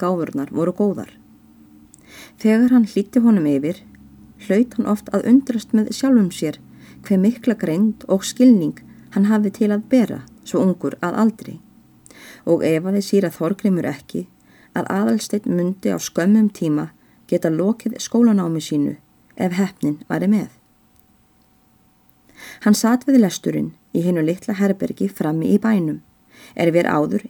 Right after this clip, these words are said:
hittum þá saman í, kennaran og lærisveininn, og þar hlýddi síra Þorgrímur honum yfir. Á náttunni svaf Aðalsteinn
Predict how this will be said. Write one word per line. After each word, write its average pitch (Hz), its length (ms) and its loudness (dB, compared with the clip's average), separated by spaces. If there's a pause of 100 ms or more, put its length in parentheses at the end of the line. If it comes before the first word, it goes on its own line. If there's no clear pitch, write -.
hittum 202 360 0
þá 208 140 -2
saman 180 400 -2
í, 139 60 -2 (680)
kennaran 156 540 0
og 202 180 0
lærisveininn, 165 600 -4 (680)
og 175 100 -2
þar 185 300 -4
hlýddi 214 400 -2
síra 180 240 -2
Þorgrímur 196 680 -2
honum 190 260 2
yfir. - 300 -8 (2000)
Á 202 80 2
náttunni 262 600 4 (240)
svaf - 340 -4
Aðalsteinn 202 560 -2